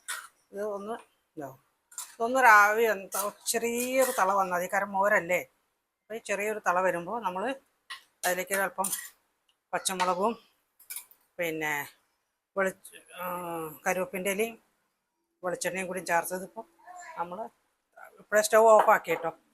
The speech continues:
കാരണം തള വന്നിട്ടുണ്ട് ഇതിനകത്ത്. ഇതിലിനി നമ്മള് ചേർത്ത് കൊടുക്കുന്നത്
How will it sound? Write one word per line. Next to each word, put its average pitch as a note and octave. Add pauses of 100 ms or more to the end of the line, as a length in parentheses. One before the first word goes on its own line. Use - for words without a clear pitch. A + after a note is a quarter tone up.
(220)
കാരണം G#3+
തള G3 (100)
വന്നിട്ടുണ്ട് F3+
ഇതിനകത്ത്. E3+ (560)
ഇതിലിനി A3+
നമ്മള് G#3+
ചേർത്ത് G#3+
കൊടുക്കുന്നത് G3+